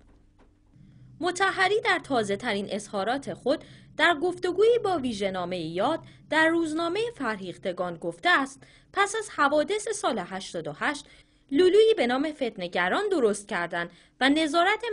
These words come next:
مجلس بر دولت را به بهانهٔ زنده شدن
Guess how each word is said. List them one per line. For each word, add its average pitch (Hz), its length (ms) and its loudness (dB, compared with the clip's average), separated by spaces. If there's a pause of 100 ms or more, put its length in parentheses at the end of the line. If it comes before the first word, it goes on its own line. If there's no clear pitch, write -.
مجلس 233 460 -4
بر 226 180 -2
دولت 226 580 -2
را 185 160 0 (240)
به 254 120 4
بهانهٔ 311 420 0 (160)
زنده 302 300 -2
شدن 320 320 -2